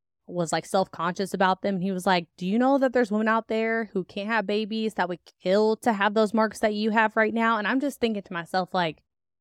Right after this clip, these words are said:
"Oh my gosh, is that not so true?" There's people out there that would literally kill to get pregnant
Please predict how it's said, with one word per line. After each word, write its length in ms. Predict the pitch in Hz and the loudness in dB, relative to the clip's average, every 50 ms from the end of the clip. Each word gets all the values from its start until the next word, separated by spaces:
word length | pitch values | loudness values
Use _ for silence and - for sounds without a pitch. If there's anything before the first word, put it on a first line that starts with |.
| _ _ _ _ _ | _ _ _ _ _
"Oh 140 | - 180 185 | -4 -2 0
my 160 | 208 208 208 | 2 2 4
gosh, 260 | 202 220 220 202 - | 6 6 4 4 2
is 100 | 190 170 | -4 0
that 180 | 160 196 196 190 | 0 0 2 2
not 180 | 208 190 - | -2 -4 -4
so 320 | - - - 185 180 180 180 | -6 -2 0 2 2 2 0
true?" 240 | - - - 190 - | -2 -4 -4 -4 0
There's 160 | - 220 214 | -2 -2 -4
people 240 | _ - 262 226 - | _ -6 -6 -4 -2
out 160 | - 180 190 | -4 -4 -2
there 120 | - 202 185 | -2 -2 -2
that 100 | 185 170 | -2 -2
would 100 | 170 165 | -2 -2
literally 300 | 175 190 220 233 220 _ | -2 -2 0 -2 -2 _
kill 320 | - - - 220 202 185 170 | -2 2 2 4 4 2 0
to 120 | - 185 | -6 -6
get 220 | 175 180 185 - - | -6 -6 -6 -6 -2
pregnant 500 | - 214 208 196 175 170 156 151 151 | 0 0 0 0 0 -6 -6 -6 -8